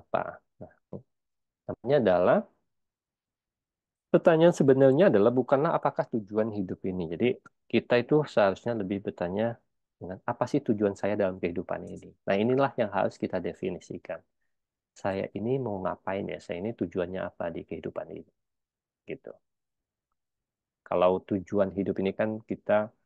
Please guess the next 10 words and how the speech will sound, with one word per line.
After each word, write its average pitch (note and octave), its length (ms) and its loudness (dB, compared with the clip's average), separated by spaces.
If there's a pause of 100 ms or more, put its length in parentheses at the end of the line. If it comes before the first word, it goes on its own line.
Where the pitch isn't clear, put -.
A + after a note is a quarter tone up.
(300)
istilahnya G#2 480 -4 (140)
kenapa F#2+ 260 -4 (100)
kita G2+ 140 -2 (100)
diciptakan G2+ 640 -6
kita G2 220 -8
untuk F#2+ 220 -10
beribadah F#2 560 -4 (300)
sama - 180 -12
Tuhan F2+ 240 -10
kita. - 280 -6